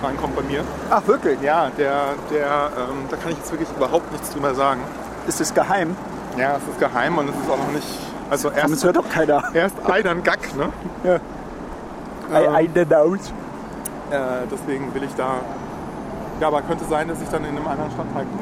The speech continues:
Speaker 1: Wir können ja auch gleich rüber gehen.
Speaker 2: Alles grün.
Speaker 1: Ja. Hm, ist grün. Also wir bewegen uns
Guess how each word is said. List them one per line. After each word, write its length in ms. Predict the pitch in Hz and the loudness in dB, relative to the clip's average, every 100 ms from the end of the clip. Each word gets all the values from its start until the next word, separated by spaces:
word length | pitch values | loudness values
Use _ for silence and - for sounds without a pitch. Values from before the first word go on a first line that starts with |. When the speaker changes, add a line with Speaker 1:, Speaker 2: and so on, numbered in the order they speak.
| 202 | -6
Speaker 1:
Wir 60 | 185 | -6
können 120 | 185 | -6
ja 60 | 165 | -6
auch 100 | - | -8
gleich 120 | - - | -10 -8
rüber 120 | - | -8
gehen. 260 | 156 - - | -6 -4 -2
Speaker 2:
Alles 160 | 151 | -2
grün. 260 | - 165 131 - - - - - - - | 2 2 2 -4 -10 -10 -12 -12 -10 -4
Speaker 1:
Ja. 80 | 143 - - - - - - - - - - - - - - - | -4 -6 -12 -12 -14 -12 -12 -12 -10 -10 -10 -10 -10 -12 -12 -10
Hm, 440 | 135 143 - - | -8 -8 -10 -10
ist 140 | 143 - | -10 -2
grün. 200 | 165 147 - - 143 | 0 0 -6 -10 -4
Also 160 | 147 143 | -4 -2
wir 80 | 147 | -4
bewegen 360 | 139 151 175 | -2 -2 -2
uns 80 | 170 | -4